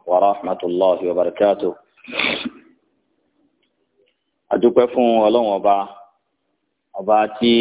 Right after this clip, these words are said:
ọpẹ́ tọ́ sí, tí ọpẹ́ yẹ lórí ìdẹ̀ra oore tí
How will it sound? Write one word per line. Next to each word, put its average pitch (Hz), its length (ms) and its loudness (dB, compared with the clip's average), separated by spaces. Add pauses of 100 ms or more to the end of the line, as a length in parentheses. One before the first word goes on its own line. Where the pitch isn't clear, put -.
(160)
ọpẹ́ 110 300 2
tọ́ 120 240 0
sí, 120 180 -4
tí 117 180 -10
ọpẹ́ 110 280 0
yẹ 110 240 2 (1000)
lórí 120 220 4
ìdẹ̀ra 107 340 4
oore 104 220 0
tí 117 220 -4